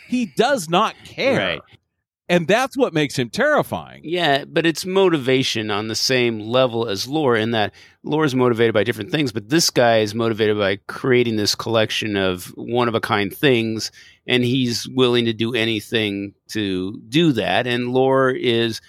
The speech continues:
Speaker 2: motivated by his feelings about himself, but he's willing to take it, you know, all the way. He's willing to destroy the entire Enterprise to outsmart his brother or kill his brother if he has to.
Speaker 1: So what I'm saying is,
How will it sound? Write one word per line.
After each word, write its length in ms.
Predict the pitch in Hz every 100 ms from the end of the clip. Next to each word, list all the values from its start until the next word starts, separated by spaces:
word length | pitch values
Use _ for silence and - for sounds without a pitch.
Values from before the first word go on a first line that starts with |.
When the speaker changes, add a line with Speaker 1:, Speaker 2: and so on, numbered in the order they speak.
| _ _
Speaker 2:
motivated 560 | - 123 123 113 110 110
by 380 | 110 104 107 101 -
his 160 | 110
feelings 680 | 95 104 - 123 127 135 120
about 180 | 104 95
himself, 400 | 95 - 107 107
but 100 | 117
he's 160 | 117
willing 460 | 101 113 123 120 120
to 420 | - 113 110 107
take 280 | 110 123 117
it, 140 | 113 104 _ -
you 200 | 156 139
know, 140 | 113 -
all 340 | 139 135 135
the 140 | 127 110
way. 440 | 123 131 90 85
He's 200 | 104 120
willing 260 | 110 131 123
to 100 | 117
destroy 600 | 107 95 - 127 123 117
the 160 | 117
entire 280 | 113 107 113
Enterprise 600 | 113 147 120 87 90 101 - _ _ _
to 580 | - 117 113 113 110 - _ _ 113 113 - _
outsmart 440 | - - 123 120 135
his 240 | 110 110
brother 680 | 101 - 117 120 123 117 107 _
or 140 | 113
kill 260 | - 123 123
his 140 | 110
brother 360 | - 123 135 90
if 100 | 87
he 100 | 85
has 300 | 90 76 -
to. 260 | - - _ _ _ -
Speaker 1:
So 120 | 160
what 120 | 147
I'm 120 | 139
saying 260 | 139 220 202
is, 280 | 151 135